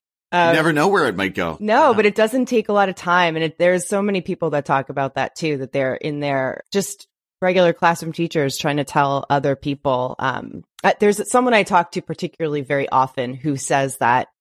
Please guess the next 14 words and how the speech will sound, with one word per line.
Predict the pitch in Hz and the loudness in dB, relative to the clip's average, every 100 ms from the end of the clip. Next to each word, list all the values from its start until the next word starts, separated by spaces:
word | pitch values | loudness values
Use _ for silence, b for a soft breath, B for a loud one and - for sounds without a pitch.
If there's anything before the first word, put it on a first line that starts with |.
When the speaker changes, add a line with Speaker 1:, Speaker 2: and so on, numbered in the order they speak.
| _ _ _ - | _ _ _ -4
Speaker 1:
teachers | 214 214 190 170 160 | -2 0 2 2 2
in | 156 | -2
their | 151 147 | -2 -4
school | - - 156 147 | -6 -4 -2 0
are | 135 | 0
always | 143 143 139 135 | 0 0 0 2
asking | 131 139 - 135 | 2 2 -4 -6
how | 127 143 143 | 0 2 2
they | 139 | 0
get | 123 139 - | 0 0 0
certain | - 151 - 139 | -4 -6 -4 -4
opportunities | 135 131 - 143 156 190 196 | -4 -6 -6 -2 0 0 0
or, | 147 139 | 0 0
like, | 135 131 127 | 2 2 0